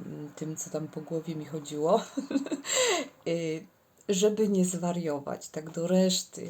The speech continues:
w tym dzisiejszym świecie. No a wiemy, co się dzieje, tak, co nas otacza, nie dzieje się dobrze, więc pomyślałam sobie, że faktycznie trzeba,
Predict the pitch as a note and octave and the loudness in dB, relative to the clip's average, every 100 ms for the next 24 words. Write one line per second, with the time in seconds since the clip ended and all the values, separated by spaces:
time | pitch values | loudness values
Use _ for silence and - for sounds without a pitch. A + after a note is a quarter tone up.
0 | F3+ - F3+ E3 - D#3+ D#3+ D#3+ D#3+ - | -12 -8 -8 -4 -4 -2 -4 -4 -6 -8
1 | D3 C#3 D3 D#3 G3 G#3+ F3 E3+ F3 E3 | -10 -8 -6 -4 -4 -4 -4 -2 -4 -6
2 | D#3+ E3+ E3 D#3 D3+ D3+ D3+ - - D3 | -6 -4 -4 -4 -6 -8 -8 -10 -8 -8
3 | C#3+ E3+ G3 F#3 F3 - D#3 C#3+ D3 - | -6 -4 -2 -4 -4 -6 -6 -10 -10 -10
4 | E3+ F3+ - D#3+ D3+ D#3 D#3 - D3 D3 | -8 -8 -6 -4 -4 -4 -6 -8 -10 -10
5 | C#3 D3 D3 - C#3+ D#3 E3 E3+ F3+ F3+ | -10 -10 -10 -10 -6 -6 -2 0 -2 -4
6 | - - - - _ E3 D#3 F3+ A3 A#3+ | -14 -16 -18 -20 _ -12 0 2 2 0
7 | B3+ - - _ _ - F3 - C4+ E4+ | -6 -10 -14 _ _ -2 0 0 -4 -2
8 | A#3 - D#3+ D3 D3+ F3 F3+ F3+ F3+ F#3+ | 0 0 0 -4 -6 -4 -4 -6 -10 -6
9 | C#4 C#4+ - E3 D#3+ - - A#3 A3 G#3+ | -4 -2 -4 -4 -4 -2 -2 0 0 2
10 | G#3+ | 0